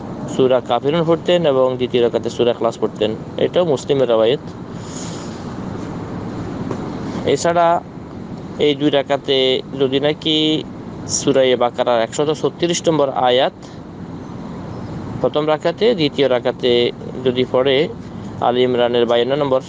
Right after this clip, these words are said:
আয়াত, এটাও সুন্নত রাসূল সাল্লাল্লাহু আলাইহি ওয়াসাল্লামের, এটাও সহিহ মুসলিমের মধ্যে বর্ণনা করা হয়েছে আব্দুল্লাহ ইবনে আব্বাস রাদিয়াল্লাহু তাআলা আনহুমা থেকে। এখানে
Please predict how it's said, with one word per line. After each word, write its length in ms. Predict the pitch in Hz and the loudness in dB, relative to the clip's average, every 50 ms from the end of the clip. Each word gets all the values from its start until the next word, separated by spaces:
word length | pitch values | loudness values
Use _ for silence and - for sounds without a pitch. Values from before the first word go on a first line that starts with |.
| - - - - | -8 -12 -4 0
আয়াত, 340 | 120 117 113 110 107 104 - - - - - - - - - - - - - - - - | 0 2 4 2 2 0 -2 -6 -12 -14 -14 -14 -14 -12 -12 -12 -12 -12 -12 -12 -8 -2
এটাও 300 | - 127 131 127 143 156 | 0 0 2 4 2 2
সুন্নত 380 | 147 - - 135 127 123 117 117 | 2 0 0 0 2 2 0 0
রাসূল 220 | 113 - - 123 | 0 0 0 0
সাল্লাল্লাহু 120 | 117 - 117 | 2 0 0
আলাইহি 0 | |
ওয়াসাল্লামের, 400 | 107 - - 117 113 120 131 135 | -2 0 0 0 2 2 2 2
এটাও 320 | 123 - - 139 170 196 | 2 2 2 2 2 0
সহিহ 240 | 196 - 139 139 135 | 0 2 2 2 4
মুসলিমের 380 | 127 113 - - 131 135 131 131 | 2 0 0 0 2 2 2 2
মধ্যে 280 | 127 127 - 180 220 226 - - - - - - - - - - - 87 | 2 2 2 0 -2 -2 -4 -12 -14 -14 -14 -12 -14 -14 -14 -10 -4 0
বর্ণনা 340 | - 123 117 120 123 120 117 | 2 2 4 4 4 2 2
করা 200 | - - 127 147 | 2 2 2 2
হয়েছে 320 | 185 196 185 - - 175 160 | 2 2 2 2 4 4 4
আব্দুল্লাহ 320 | - 120 123 123 123 123 | 4 2 2 2 2 2
ইবনে 140 | 120 123 117 | 4 2 2
আব্বাস 280 | 110 120 147 156 - | 2 2 0 -2 -2
রাদিয়াল্লাহু 400 | 147 135 135 123 123 117 117 117 | 0 2 2 4 4 2 2 0
তাআলা 180 | - 120 117 110 | 0 0 0 2
আনহুমা 260 | 110 110 104 101 101 | 2 2 0 0 -2
থেকে। 260 | 90 107 98 - 95 - - - - - - - - - - - - - - - - - - - - - - - - - - - - - - | -2 -4 -6 -6 -6 -6 -8 -10 -12 -12 -12 -12 -12 -12 -12 -12 -12 -12 -12 -10 -10 -10 -10 -10 -10 -10 -10 -10 -10 -10 -10 -10 -6 -2 -2
এখানে 480 | 117 120 135 131 143 143 139 135 - | 0 0 0 2 2 2 0 0 -2